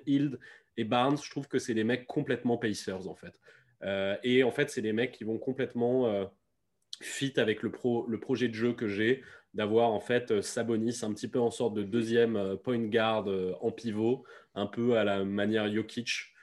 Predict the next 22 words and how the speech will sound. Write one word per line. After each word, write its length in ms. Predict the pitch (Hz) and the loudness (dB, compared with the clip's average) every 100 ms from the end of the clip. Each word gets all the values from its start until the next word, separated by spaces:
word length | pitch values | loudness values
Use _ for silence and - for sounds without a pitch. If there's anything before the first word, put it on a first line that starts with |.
| - _ - | -20 _ -10
Euh, 340 | 95 95 92 92 | -4 -2 -2 -2
voilà. 460 | 95 101 113 120 104 | 0 2 2 2 0
Et 180 | 104 92 | -4 -4
du 140 | 101 | -8
coup, 160 | - 120 | -6 0
bah, 140 | 107 | 0
je 80 | - | 0
trouve 180 | 127 - | -8 -6
que 100 | 113 | -6
c'est 160 | - | -2
des 120 | 104 | 0
mecs 200 | 104 113 | 2 0
qui 140 | - 104 | -2 -8
vont 500 | 101 101 98 95 98 | -4 -2 -2 -4 -4
aller 260 | 110 113 107 | -2 -2 0
dans 160 | 110 | 0
le 60 | 113 | -2
sens 260 | - 120 104 | -2 -4 -4
de 80 | |
ces 140 | 107 110 | -6 -6
forces-là. 600 | - - - 101 110 - - - _ _ - | -6 -6 -4 -2 -2 -6 -16 -20 _ _ -6
Euh, 540 | 104 101 101 98 98 | 0 2 2 0 -2